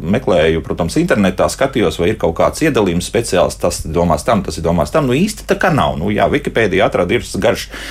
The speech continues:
saraksts ar Latvijā pieejamiem ārstniecības augiem, kas aug te pie mums pļavās, var atrast noteikti arī mežos.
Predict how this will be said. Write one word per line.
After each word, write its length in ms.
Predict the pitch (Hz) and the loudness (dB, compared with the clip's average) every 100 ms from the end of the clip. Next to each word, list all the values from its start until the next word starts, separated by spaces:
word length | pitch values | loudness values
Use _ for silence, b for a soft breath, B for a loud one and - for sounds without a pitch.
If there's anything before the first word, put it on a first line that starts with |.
| B | B
saraksts 380 | - 143 - - | -2 0 0 0
ar 60 | |
Latvijā 360 | 85 113 90 87 | 2 2 2 0
pieejamiem 480 | 110 92 78 76 71 | 2 2 2 0 0
ārstniecības 580 | 82 98 76 - 78 151 | 0 0 -2 -6 -4 2
augiem, 340 | 185 139 98 | 2 4 -2
kas 160 | 76 - | -4 0
aug 240 | 180 127 | 2 2
te 100 | - | -2
pie 140 | 95 85 | -8 -4
mums 240 | 98 104 | -4 -4
pļavās, 460 | - 98 160 95 90 | 0 2 4 2 -2
var 180 | 92 131 | -2 0
atrast 300 | 123 - - | -2 -8 -10
noteikti 340 | 73 - 78 | -8 -8 -6
arī 160 | 80 87 | -6 -2
mežos. 380 | 170 135 107 | 0 2 0